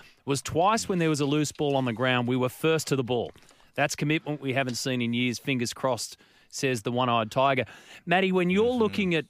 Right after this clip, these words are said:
Speaker 1: trial games or preseason games and, and back to what we were saying, when you're sitting in front of the players beforehand, you're interviewing them,
Speaker 2: Mm-hmm.
Speaker 1: but when you're looking at those games, what are you looking for that tells you that a team is on the right path? We don't know what's gonna happen,
Speaker 2: Mm.
Speaker 1: but what do you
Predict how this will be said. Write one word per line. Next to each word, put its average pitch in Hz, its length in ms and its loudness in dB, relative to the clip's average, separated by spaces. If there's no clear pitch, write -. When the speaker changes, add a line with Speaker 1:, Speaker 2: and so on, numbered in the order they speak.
Speaker 1:
trial 156 500 4
games 147 500 0
or 101 100 -6
preseason 147 720 -2
games 135 600 -2
and, 127 260 -6
and 113 260 -4
back 156 220 0
to - 120 -2
what 151 220 -2
we 143 80 -2
were 135 60 0
saying, 135 320 0
when 127 100 -4
you're 113 120 -2
sitting 160 280 0
in 147 100 0
front 143 220 0
of 139 40 0
the 131 60 -2
players 135 520 0
beforehand, 131 680 -2
you're 104 160 0
interviewing 135 460 0
them, 135 240 -2
Speaker 2:
Mm-hmm. 95 240 -14
Speaker 1:
but 151 180 2
when 185 140 2
you're 220 140 2
looking 180 320 0
at 170 120 -4
those 131 240 -4
games, 117 380 -4
what 131 320 -2
are 247 40 0
you 202 280 2
looking 143 420 -2
for 123 340 -4
that 117 200 -6
tells 139 460 -4
you 127 160 -2
that 117 140 -2
a 113 60 -4
team 123 600 -2
is 160 160 0
on 185 160 4
the 170 100 4
right 131 300 2
path? 87 360 -6
We 185 140 0
don't 123 160 -2
know 104 120 -8
what's 101 160 -8
gonna 98 180 -10
happen, 120 300 -4
Speaker 2:
Mm. - 20 -6
Speaker 1:
but 139 180 -4
what 156 160 -2
do 170 80 0
you 143 460 0